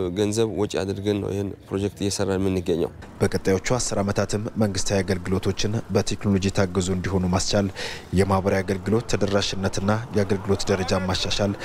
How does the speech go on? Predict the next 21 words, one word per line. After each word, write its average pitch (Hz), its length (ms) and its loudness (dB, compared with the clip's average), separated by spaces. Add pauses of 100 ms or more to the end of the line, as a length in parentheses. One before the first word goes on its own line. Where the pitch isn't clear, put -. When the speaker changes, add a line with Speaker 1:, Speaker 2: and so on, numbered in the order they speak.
(200)
Speaker 2:
እንደዚሁም 98 460 2 (160)
የአረንጓዴ 101 720 2
ልማት 95 300 0
ስራዎችን 95 460 0
በማጠናከር 92 680 2 (320)
በአፍሪካ 98 460 0
ከሚገኙ 101 480 -2 (220)
አስር 107 320 2
ተመራጭ 101 460 2
ከተሞች 98 480 0
መካከል 98 460 0 (360)
አርባ 95 280 2
ምንጭን 101 340 0 (160)
አንዷ 104 340 4
ለማድረግ 98 520 0
እቅድ 87 280 -4
መያዙን 92 460 2 (320)
ከንቲባው 85 480 0
ገልጸዋል። 92 480 2 (640)
Speaker 1:
ስማርት 127 360 0
የምንለው 135 460 2